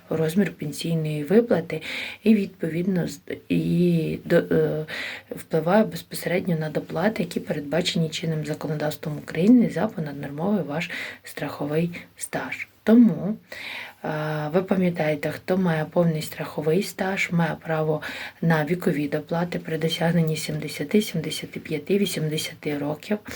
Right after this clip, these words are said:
Е, це, відповідно, триста, чотириста п'ятдесят шість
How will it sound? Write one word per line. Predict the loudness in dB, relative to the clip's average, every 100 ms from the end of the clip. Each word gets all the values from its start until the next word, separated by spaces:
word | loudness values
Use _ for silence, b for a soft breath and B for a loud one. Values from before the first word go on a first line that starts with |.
| B B B B B 0
Е, | 2
це, | 2
відповідно, | 0 0 0 0 0 -2
триста, | 0 0 2 0
чотириста | 0 -2 -2 -4 -4
п'ятдесят | 0 0 0 -6 -6
шість | 0 0 0 -2 -2